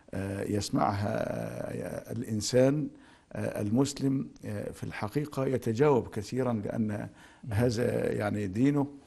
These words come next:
آه، وبناء على ذلك نحن نريد، آه،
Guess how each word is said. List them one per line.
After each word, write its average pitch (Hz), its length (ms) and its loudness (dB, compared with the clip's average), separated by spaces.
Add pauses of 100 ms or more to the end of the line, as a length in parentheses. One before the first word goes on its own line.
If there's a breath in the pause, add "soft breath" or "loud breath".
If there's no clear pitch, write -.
(380 loud breath)
آه، 107 480 2
وبناء 127 520 4
على 120 180 -2
ذلك 131 340 0
نحن 120 180 0
نريد، 120 640 0
آه، 107 240 -6